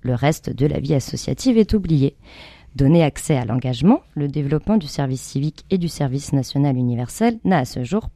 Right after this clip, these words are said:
pas rapproché la jeunesse de la vie associative,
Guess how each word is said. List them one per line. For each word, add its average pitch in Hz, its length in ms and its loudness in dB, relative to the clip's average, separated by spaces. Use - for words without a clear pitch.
pas 262 240 0
rapproché 147 480 -8
la 139 140 -2
jeunesse 131 320 0
de 131 100 -2
la 127 140 -2
vie 127 140 0
associative, 131 680 -2